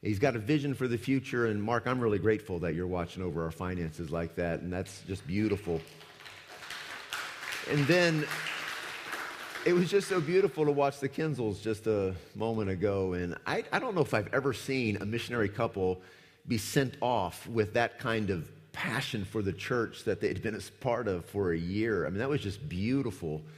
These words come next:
to see that, and obviously you have loved them well, and they've loved you well, and we need to be praying for them in the days ahead. It's, it can be difficult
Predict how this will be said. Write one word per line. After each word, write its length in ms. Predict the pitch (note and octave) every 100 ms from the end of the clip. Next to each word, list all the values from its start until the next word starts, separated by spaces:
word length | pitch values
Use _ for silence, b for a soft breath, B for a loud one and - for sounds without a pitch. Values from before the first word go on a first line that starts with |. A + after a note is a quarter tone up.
| B B B B
to 140 | - F#2+
see 320 | - B2 C3
that, 400 | F#2 E2 D#2+ D#2
and 220 | G2 F#2
obviously 720 | F#2 A2 A2+ G#2 G#2 G2+ F#2 B B
you 180 | G2+ A#2
have 180 | G#2 E2+
loved 480 | F#2 A2 A#2+ G#2+ G2+
them 260 | A2 G2+
well, 380 | G2+ A2 G#2+ G2+
and 120 | F#2
they've 220 | F#2+ F#2+
loved 340 | F2+ G2+ F2+ E2+
you 160 | F#2+
well, 480 | G2 F2+ F#2+ F#2 F#2 -
and 160 | F2+
we 100 | G#2
need 120 | A2+ G2
to 80 |
be 100 | D#2+
praying 480 | F#2+ - A#2+ A2+ G#2
for 160 | F2 F#2+
them 340 | F#2 F#2 F#2 F2 B B -
in 120 | G2+
the 80 | G2
days 300 | E2+ G#2 F2
ahead. 380 | F2+ A2 G2+ F#2
It's, 260 | - - B B B
it 100 | -
can 120 | C#3+
be 80 | C#3
difficult 640 | A#2+ F#3 D#3+ - A2+ D2+